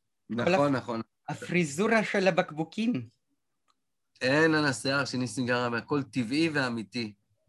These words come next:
Speaker 2: הכל טבעי ואמיתי, זה צריך לחקור
Speaker 1: אני
Speaker 2: את
Speaker 1: מקנא,
Speaker 2: הדבר הזה.
Speaker 1: מקנא, אני מקנא בו, מקנא בו, תאמין לי. אמנם הוא גר בראש העין,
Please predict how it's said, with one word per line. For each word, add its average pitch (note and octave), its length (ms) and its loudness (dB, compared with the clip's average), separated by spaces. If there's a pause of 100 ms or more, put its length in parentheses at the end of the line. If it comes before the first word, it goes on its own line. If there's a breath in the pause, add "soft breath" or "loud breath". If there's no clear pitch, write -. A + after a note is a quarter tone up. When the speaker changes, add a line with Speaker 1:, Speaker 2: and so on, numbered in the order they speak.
(160)
Speaker 2:
הכל F#3 360 -4
טבעי F3 680 -8
ואמיתי, D3 480 -2
זה C3 100 -4
צריך C#3+ 400 -4
לחקור C3 220 -4
Speaker 1:
אני E3+ 160 6
Speaker 2:
את G3+ 40 8
Speaker 1:
מקנא, F#3+ 340 4
Speaker 2:
הדבר G3+ 200 4
הזה. D#3+ 200 2
Speaker 1:
מקנא, E3+ 80 -2 (380)
אני F3 300 4
מקנא G#3+ 380 4
בו, F3+ 180 2
מקנא C3 460 -2
בו, A#2+ 140 -6
תאמין A2+ 520 -2
לי. A2 100 -8 (340)
אמנם E3 160 4
הוא E3+ 120 2
גר F3 180 4
בראש F3 340 4
העין, D3+ 580 2